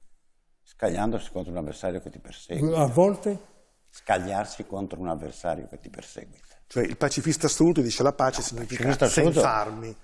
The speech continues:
Speaker 1: pacifista assoluto si mette lì, prende due schiaffi, li prende anche dall'altra parte, crepa e basta,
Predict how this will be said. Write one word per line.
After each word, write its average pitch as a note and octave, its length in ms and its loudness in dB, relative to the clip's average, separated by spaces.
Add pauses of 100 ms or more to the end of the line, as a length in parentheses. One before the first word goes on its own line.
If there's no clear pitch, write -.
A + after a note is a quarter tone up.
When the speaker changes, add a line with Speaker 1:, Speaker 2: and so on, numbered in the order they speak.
(120)
Speaker 1:
pacifista B2+ 440 2
assoluto C#3 400 4
si F#2+ 160 -8
mette F#2 320 -2
lì, A#2 340 0
prende F2+ 300 -4
due F#2 160 -6
schiaffi, G#2 520 0
li F2 100 -2
prende - 260 -8
anche F#2+ 180 -8
dall'altra F#2+ 400 -2
parte, G#2+ 540 0 (240)
crepa - 460 -4
e G2 60 2
basta, - 540 -4